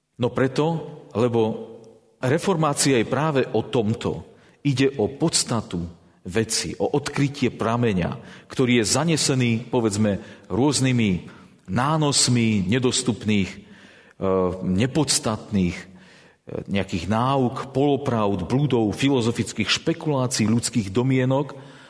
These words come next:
a potom trošku aj takej únavy z toho, že či cirkev vôbec potrebuje niečo také. V deň pamiatky reformácie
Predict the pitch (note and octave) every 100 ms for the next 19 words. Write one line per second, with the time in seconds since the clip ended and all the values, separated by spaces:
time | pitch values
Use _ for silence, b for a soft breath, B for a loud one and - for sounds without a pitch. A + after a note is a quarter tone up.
0 | B B B G#2 A#3+ A#3+ E3+ D#3+ F#3 G3
1 | E3+ C#3+ D3+ D#3+ D#3+ C#3+ D3+ D#3+ C#3+ A2+
2 | - C#3+ B2+ A#2+ A#2 - G#2+ - C3 B2+
3 | A2+ G2+ A2 G2 - A#2 A#2+ G2+ G2+ F#2
4 | F#2+ F#2+ G2 F2+ F2+ - F2+ - - _
5 | _ _ - B B - - E3 D3+ F#3+
6 | A3 F#3+ - C#3 D3 D3 C3+ B2 A#2+ -
7 | A#2+ B2+